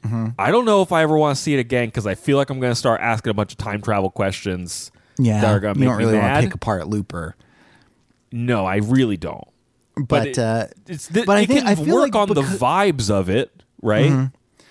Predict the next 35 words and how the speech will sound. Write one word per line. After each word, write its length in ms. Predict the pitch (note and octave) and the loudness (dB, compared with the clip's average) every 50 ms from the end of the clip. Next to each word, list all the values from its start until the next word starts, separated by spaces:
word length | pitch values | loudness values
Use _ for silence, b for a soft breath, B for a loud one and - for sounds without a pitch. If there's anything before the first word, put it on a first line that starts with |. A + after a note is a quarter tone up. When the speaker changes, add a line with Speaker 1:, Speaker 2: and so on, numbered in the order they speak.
| b b b b b | b b b b b
Speaker 1:
Because 1000 | C#3 E3+ E3 - - - - F#3+ G3 G3+ G#3 G#3 G#3 G3+ F#3+ F3+ E3+ - - - _ _ _ - | -2 -2 -2 -2 -4 -2 0 2 4 4 4 4 2 0 -2 -2 -2 -2 -4 -6 _ _ _ -8
we 320 | E3 D3+ C#3+ D3+ D3+ D3 | -4 0 2 2 2 2
get 320 | B2 A#2 - D3 C#3+ C#3+ - | 0 0 0 2 2 2 2
everything 520 | D#3 C#3 C3+ D3 C#3+ - D#3 D3 C#3+ D3 | 0 0 0 0 -2 0 0 2 2 2
through 420 | - - C3 C3 C3 C3 B2+ B2 | 0 0 0 0 2 2 2 0
Harry, 580 | A#2+ G#2 A#2 A2+ A#2 A#2+ B2 C3 C#3 C#3 C#3 C3+ | 0 0 2 2 2 4 2 2 2 0 0 -2
and 200 | A#2 A2+ A2 G2+ | -2 0 0 0
his 360 | F#2 A#2+ A#2+ B2 B2 B2 A#2+ | 2 2 0 0 0 -2 -4
perspective 640 | - - - C3 - - - B2+ B2 A#2 - B2+ A2+ | -6 -6 -6 -6 -4 -2 -2 -2 -2 0 -2 -2 -2
is 120 | A#2+ A2+ | -2 -2
the 100 | A2 A#2+ | 0 0
one 260 | A2+ A2 A2+ A#2 A#2 A#2 | 0 2 2 2 2 2
that's, 340 | A#2 A2+ - - - - - | 0 0 -2 -4 -4 -2 -2
like, 280 | B2+ A2+ G#2 _ - _ _ - - | -2 -4 -4 _ -14 _ _ -4 0
Speaker 2:
Oh, 120 | A#2 A#2 | 0 2
Speaker 1:
centered, 480 | A#2 A#2 A#2 A#2 - B2 A#2+ A#2+ A#2 A2+ | 4 4 2 2 2 2 2 2 2 0
Speaker 2:
sure. 80 | A2 | -2
Speaker 1:
and, 120 | G#2+ G#2 F#2+ | -2 -4 -4
and 400 | - A2+ A2 G#2+ G2+ G2+ F#2+ B B B B B B | -4 -4 -2 -2 -2 -4 -4 B B B B B B
his 300 | - - B2+ B2 A2+ - | -2 0 0 0 0 -2
timeline 520 | - - A#2+ A2 A2+ A#2 A#2 A#2+ B2 A#2+ | -2 -2 0 2 2 2 2 2 4 2
is 100 | B2 A#2 | 2 2
the 80 | A#2 B2 | 2 2
one 200 | A#2+ B2 A#2+ B2 | 2 4 4 4
we're 120 | A#2+ A#2+ | 2 2
living 480 | A#2+ B2+ B2 A#2 B2 A#2+ A#2+ A#2+ A#2+ - _ _ _ _ - | 2 2 2 2 2 2 2 0 0 -4 _ _ _ _ -2
over 240 | C#3 B2 A2 A2+ A#2 | -2 0 2 2 2
and 80 | A#2 | 2
over 160 | A#2 A#2 A2+ B2 | 2 2 2 2
again. 260 | A#2 A#2+ B2+ B2 B2 | 2 2 2 2 2
That 180 | B2 B2+ C3 - | 2 2 0 0
kind 180 | - C#3+ C3+ | 0 0 2
of 80 | A#2+ G#2+ - | 2 0 -2
anchors 400 | - G2+ G#2 - - B2 A#2 A2 | -6 -8 -6 -2 0 0 0 2
us 460 | A#2 A#2+ A#2+ A2+ - - - - - | 2 2 2 2 0 0 -2 -4 -6